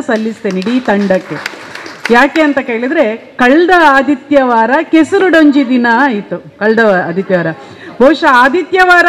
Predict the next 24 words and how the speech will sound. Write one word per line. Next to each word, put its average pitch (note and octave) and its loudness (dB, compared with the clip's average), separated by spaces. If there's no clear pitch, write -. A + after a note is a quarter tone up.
ಆದಿತ್ಯವಾರ C#4+ 0
ಪ್ರತಿ A#3 -2
ಆದಿತ್ಯವಾರ D4 2
ನನ್ನನ್ನ C4+ 4
ಮಂಗಳೂರು C4 2
ಮಂಡಲದಲ್ಲಿ C#4 4
ಉಳಿಸ್ಕೊಳ್ಳುವಂತ C#4 0
ಯೋಚನೆಯನ್ನ B3+ -4
ಮಂಗಳೂರು D4 2
ಮಂಡಲದ C#4 4
ಮಹಿಳಾ C4 2
ಮೋರ್ಚಾದವರು B3+ 2
ಹಾಕಿಕೊಂಡಾಗೆ B3 -2
ಉಂಟು. G#3 0
ಇದು B3 0
ಎರಡನೇ C#4 2
ಆದಿತ್ಯವಾರ C4 -2
ಬರುವಂತಹದ್ದು. G3+ -2
ಯಾವುದೇ D#4 4
ಕಾರ್ಯಕ್ರಮವನ್ನ D#4 2
ಜಿಲ್ಲೆಯಿಂದ F4+ 2
ನಾವು D#4 2
ಈ C#4+ 2
ತರ D4+ 0